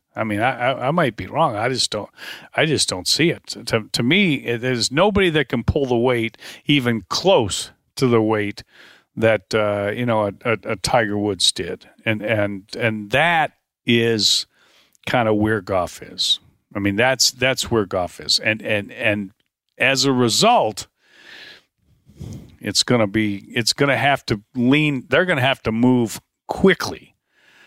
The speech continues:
toward more entertainment and consolidating a little bit and not having, you know, uh, so many tournaments. Because I can tell you what,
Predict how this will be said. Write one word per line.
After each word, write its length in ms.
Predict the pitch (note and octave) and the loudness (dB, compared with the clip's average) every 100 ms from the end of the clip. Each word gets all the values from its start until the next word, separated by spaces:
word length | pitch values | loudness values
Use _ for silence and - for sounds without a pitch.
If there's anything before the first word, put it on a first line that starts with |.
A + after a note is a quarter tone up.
| _ _ | _ _
toward 520 | - C3 B2 A#2 G2 G#2+ _ _ | 2 6 8 6 2 -6 _ _
more 440 | G#2+ G#2+ C3 E3 E3 | -8 0 4 4 4
entertainment 840 | D#3 D#3+ C#3+ - B2 A2 G2+ G2+ - | 2 2 0 0 0 -2 -6 -8 -12
and 180 | A2 G2+ | -12 -12
consolidating 1120 | - G#2 - - B2+ B2 A#2+ A2+ A2 G#2 G2 | -8 0 2 4 4 4 0 0 -2 -2 -8
a 60 | F#2+ | -10
little 300 | G2 F#2+ F#2 | -8 -8 -6
bit 320 | G2+ F#2+ - | -2 -2 -2
and 160 | F#2+ F#2+ | -8 -2
not 220 | A2+ G#2+ | 0 0
having, 380 | A2 G#2 G2 F#2+ _ | 0 -2 -6 -14 _
you 120 | G#2+ | -10
know, 280 | G#2 G2 F2+ _ _ - | -6 -6 -10 _ _ -12
uh, 320 | F#2 F#2 F#2+ F#2+ - | -10 -10 -12 -10 -2
so 340 | - - C#3 | 2 4 2
many 220 | A#2 A2 | 2 -2
tournaments. 640 | F#2+ - B2+ G#2 F#2+ E2 - - - - - _ | -4 -2 0 0 -6 -6 -6 -8 -14 -14 -18 _
Because 320 | - D#3 D#3+ F#3 | -4 0 2 2
I 100 | G#3 | 2
can 200 | - G#2 | -2 -2
tell 180 | A2+ | 0
you 160 | F#2+ C#2+ | -2 -4
what, 240 | - - | -10 -14